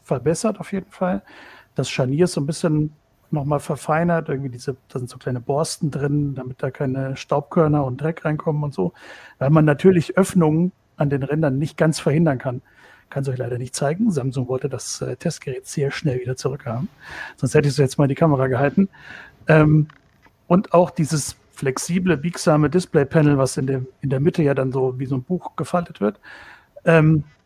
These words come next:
da ist jetzt eine neue Schutzschicht drauf. Das war bei dem, vor allem bei dem allerersten Modell, die haben dann Leute angefangen abzufriemeln, weil das aussah wie so eine Schutzfolie, dann ging das ganze Panel kaputt. Dann löste sich das relativ schnell, das hat alles überhaupt nicht lange gehalten. Das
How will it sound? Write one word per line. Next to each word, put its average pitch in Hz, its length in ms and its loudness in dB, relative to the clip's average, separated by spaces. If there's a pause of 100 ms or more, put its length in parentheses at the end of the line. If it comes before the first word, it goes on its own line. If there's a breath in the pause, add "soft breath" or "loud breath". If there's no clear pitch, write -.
(460)
da 143 100 0
ist 139 140 0
jetzt 180 140 0
eine 143 100 0
neue 151 200 4
Schutzschicht - 560 -4
drauf. 151 240 2
Das - 220 -8
war 156 120 0
bei 143 140 -2
dem, 135 280 -2 (180)
vor - 160 -6
allem 139 80 -4
bei 135 80 -4
dem 135 140 -6
allerersten 147 540 -2
Modell, 147 460 2 (640 loud breath)
die - 60 -10
haben 143 100 0
dann 139 120 2
Leute 143 260 2
angefangen 147 420 -2
abzufriemeln, 202 760 0
weil 135 100 0
das 131 160 -4
aussah 143 260 -2
wie 135 60 -4
so 127 80 -6
eine 131 140 -2
Schutzfolie, 196 500 0
dann 143 100 -2
ging 127 120 -4
das 131 140 -8
ganze - 220 -8
Panel 180 260 -2
kaputt. 185 400 0 (680 loud breath)
Dann 131 180 2
löste 180 320 4
sich 170 80 -2
das 156 200 2
relativ 156 320 2
schnell, 156 300 2
das 147 200 -2
hat 151 80 -2
alles 139 240 -2
überhaupt 135 220 -4
nicht - 140 -6
lange 139 200 0
gehalten. 175 500 0 (180)
Das - 340 -4